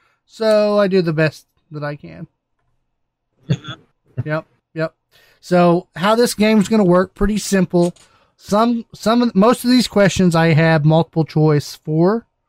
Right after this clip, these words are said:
Speaker 1: Okay. Um, so what we're gonna do is we're gonna play the sound, and then Hunter and Ryan's gonna listen to the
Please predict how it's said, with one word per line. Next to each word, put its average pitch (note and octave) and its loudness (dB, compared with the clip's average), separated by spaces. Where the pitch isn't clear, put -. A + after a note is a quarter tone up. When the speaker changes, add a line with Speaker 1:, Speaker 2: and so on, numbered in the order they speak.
Speaker 1:
Okay. E3+ 0
Um, D3+ -4
so F3 -2
what F3 2
we're F3 0
gonna F3 2
do E3+ 4
is D#3 2
we're D3 -2
gonna D#3 0
play F3+ 0
the G#3 0
sound, E3 -2
and D#3 0
then D#3 2
Hunter F3+ 0
and F3+ 2
Ryan's D#3+ 0
gonna D3+ 0
listen E3+ 0
to D#3+ -4
the D3+ -8